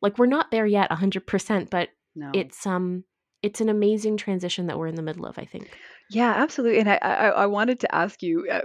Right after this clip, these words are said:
Speaker 2: as I was reflecting on when I started university, and of course, uh, you know, I think we were maybe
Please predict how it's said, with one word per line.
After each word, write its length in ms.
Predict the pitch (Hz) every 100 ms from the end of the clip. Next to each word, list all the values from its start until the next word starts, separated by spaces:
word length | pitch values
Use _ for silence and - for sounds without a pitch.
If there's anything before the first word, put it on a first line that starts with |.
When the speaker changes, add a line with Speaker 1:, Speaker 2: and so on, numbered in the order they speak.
| 180
Speaker 2:
as 160 | 185
I 100 | 208
was 200 | 214 202
reflecting 600 | 175 180 175 175 - 170
on 320 | 160 156 160 -
when 140 | 180
I 80 | 180
started 320 | 185 170 165
university, 520 | 180 165 170 175 160
and 100 | 160
of 80 | 160
course, 580 | - 170 165 165 - - _ _ -
uh, 220 | 165 -
you 100 | 175
know, 80 | 170
I 40 |
think 160 | 160 165
we 120 | 160
were 100 | 151
maybe 440 | 156 151 156 156